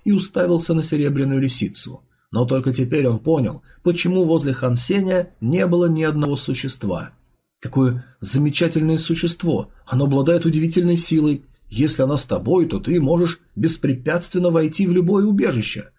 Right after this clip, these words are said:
Тогда ты можешь править любым убежищем, которым захочешь». Ван Юйхан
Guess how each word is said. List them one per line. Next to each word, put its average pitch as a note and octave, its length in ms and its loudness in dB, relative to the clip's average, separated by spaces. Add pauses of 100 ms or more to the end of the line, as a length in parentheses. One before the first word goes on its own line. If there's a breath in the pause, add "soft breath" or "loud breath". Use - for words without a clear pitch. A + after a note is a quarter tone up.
(160)
Тогда G2 240 -4
ты A#2 100 0
можешь A#2+ 400 0 (140)
править B2+ 340 0
любым D3+ 300 2
убежищем, D3+ 520 -2 (180 soft breath)
которым A3 340 2
захочешь». - 600 -2 (240)
Ван A2 240 0
Юйхан D#3 560 -2